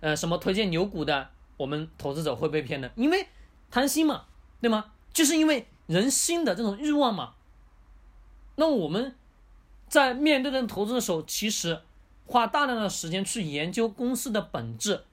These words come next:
研究趋势。我们先不说趋势到底它能给我们带来什么东西，但是可能说趋势比较大的方面，但是我们回归到本质，就是企业的内在价值，这个才是最重要的。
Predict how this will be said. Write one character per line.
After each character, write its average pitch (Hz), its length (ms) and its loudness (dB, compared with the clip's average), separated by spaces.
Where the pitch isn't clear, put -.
研 165 220 -2
究 226 140 -2
趋 254 280 -6
势。 247 280 -2
我 175 100 -2
们 240 100 6
先 330 240 2
不 370 80 0
说 294 140 -2
趋 302 240 -4
势 339 120 -4
到 302 220 0
底 160 100 -6
它 233 120 -6
能 226 180 -2
给 214 60 -4
我 156 80 -2
们 160 120 -8
带 247 140 -2
来 160 100 -2
什 147 80 -10
么 143 60 -10
东 196 160 -4
西， 190 220 -6
但 277 100 0
是 277 120 2
可 160 200 -4
能 170 100 -2
说 240 140 -4
趋 - 180 -6
势 247 160 -4
比 151 120 -10
较 139 100 0
大 226 240 0
的 156 80 -4
方 151 160 -8
面， 151 200 -6
但 294 100 0
是 302 80 2
我 208 100 2
们 220 200 -2
回 185 220 0
归 330 180 -2
到 320 160 4
本 120 480 -2
质， - 240 0
就 226 140 -2
是 233 140 2
企 - 420 -2
业 269 260 6
的 147 240 -2
内 285 280 4
在 214 160 0
价 175 300 0
值， 127 200 -8
这 208 160 -2
个 202 120 0
才 120 200 -6
是 131 140 -6
最 135 160 -6
重 135 140 -10
要 123 120 -6
的。 113 160 -10